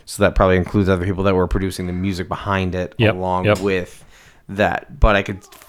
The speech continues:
Speaker 1: totally foresee that being the case when it comes to what they were producing, especially coming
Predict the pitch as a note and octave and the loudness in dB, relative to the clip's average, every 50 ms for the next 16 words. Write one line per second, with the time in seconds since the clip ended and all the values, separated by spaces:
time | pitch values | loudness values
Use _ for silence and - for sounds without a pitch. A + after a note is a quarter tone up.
0 | - - - - - C#3+ D3+ D3+ C#3+ C3 A2 - - B2+ A#2 - - C3 A#2+ A#2+ | -20 -14 -4 2 4 6 6 6 6 4 2 2 0 0 0 2 0 0 2 2
1 | A2 F2+ A2 G#2+ G#2 G2 F2+ - G#2+ G#2+ A#2+ A#2 G2 - - G2 F#2+ F#2 - A2+ | 2 2 0 0 0 0 -2 -2 0 0 0 0 -2 -4 -4 -4 -4 -4 0 0
2 | A2 G#2 F#2+ - - - A2+ G2 F#2 F2+ E2+ - _ - - - - - - A2+ | 0 0 0 -4 -4 -4 -2 -2 -2 -4 -6 -10 _ -20 -20 -20 -18 -6 -2 -2
3 | A2 G#2+ - G#2+ G2+ F2+ - A2 F#2+ G#2 A2 G#2+ - G#2+ F#2+ F#2 F2+ F2 F2+ F2 | -2 2 2 2 2 2 2 2 2 0 -4 -2 -2 -2 -2 -2 -2 -4 -6 -8
4 | D#2+ - F2+ - - A#2 G#2+ - - G2+ G2 F#2+ F2+ F2 E2+ E2 - _ _ _ | -8 -10 -10 -8 -4 -4 -4 -4 -4 -4 -4 -4 -4 -6 -8 -10 -14 _ _ _
5 | _ _ _ _ _ _ _ _ - - - A2 G#2+ G2+ F#2 F2 | _ _ _ _ _ _ _ _ -8 -2 0 0 0 0 -2 -6